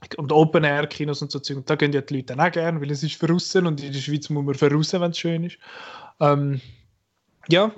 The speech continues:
das sind alles, alles Sachen, wo wir cool fänden. Coole alte Filme, vielleicht mal ein bisschen mehr Asiatisches und ein bisschen weniger Hollywood für mich. Äh, dann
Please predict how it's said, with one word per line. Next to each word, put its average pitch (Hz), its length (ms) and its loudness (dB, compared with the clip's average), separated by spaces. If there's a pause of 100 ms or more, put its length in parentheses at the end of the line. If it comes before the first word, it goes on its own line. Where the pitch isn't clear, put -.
das 170 140 -8
sind 190 140 -4
alles, 175 440 0 (100)
alles 180 300 2
Sachen, 160 520 -4
wo 147 380 -6
wir 151 340 0 (240)
cool 143 180 2
fänden. 127 280 -8 (640)
Coole 226 400 6 (120)
alte 185 360 4
Filme, 208 520 4 (160)
vielleicht 180 380 0
mal 175 120 2
ein 170 60 4
bisschen 160 240 0
mehr 170 240 2
Asiatisches 170 760 2
und 156 60 -6
ein - 20 -6
bisschen 147 240 -4
weniger 143 340 2
Hollywood 190 580 4 (100)
für 147 120 -10
mich. 175 260 0 (640)
Äh, 156 440 4 (140)
dann 156 360 0